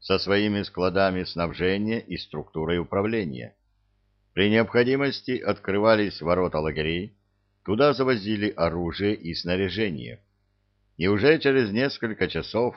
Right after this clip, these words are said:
получалась полнокровная стрелковая дивизия, не очень хорошо обученная,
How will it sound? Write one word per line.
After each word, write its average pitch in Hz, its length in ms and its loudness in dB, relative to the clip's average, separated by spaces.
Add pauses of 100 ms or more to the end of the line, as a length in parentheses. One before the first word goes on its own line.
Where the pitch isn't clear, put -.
(180)
получалась 101 580 0
полнокровная 85 1000 -2
стрелковая 95 760 0
дивизия, 80 600 -6 (760)
не 170 140 -2
очень 107 380 2
хорошо 101 420 0
обученная, 92 880 -2